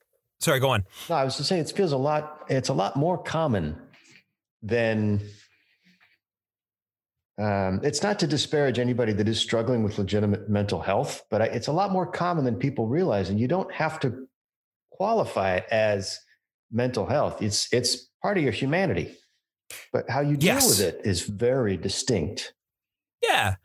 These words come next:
Speaker 1: Like, I'm not, I'm not saying we're all walking, I'm not saying, like, we're all walking, everyone's walking out there, like, with some sort of undiagnosed mental, me-, mental disorder. Right. Um, but, like, we're still learning how to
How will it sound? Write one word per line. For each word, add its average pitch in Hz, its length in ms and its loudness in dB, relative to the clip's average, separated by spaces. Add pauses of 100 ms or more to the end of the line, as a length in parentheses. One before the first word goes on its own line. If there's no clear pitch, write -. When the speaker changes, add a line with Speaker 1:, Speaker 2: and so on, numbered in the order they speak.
(360)
Speaker 1:
Like, 214 120 0
I'm 247 160 2
not, 240 240 0
I'm 226 140 2
not 175 140 2
saying 185 260 4
we're 139 140 4
all 135 120 2
walking, 131 320 2
I'm 156 140 2
not 165 160 2
saying, 143 200 4
like, 113 120 2
we're 120 120 4
all 113 120 4
walking, 120 240 2
everyone's 143 500 2
walking 120 260 2
out 117 140 2
there, 110 200 4
like, 101 200 2
with 107 160 2
some 113 300 4
sort 117 160 4
of 110 120 2
undiagnosed 110 760 4
mental, 104 580 2
me-, 120 240 0
mental 117 320 2
disorder. 95 500 -2 (120)
Right. - 260 2 (340)
Um, 120 400 0 (280)
but, 127 320 2 (460)
like, 123 220 0
we're 143 400 0
still 156 340 4
learning 127 420 4
how 120 420 2
to 120 360 2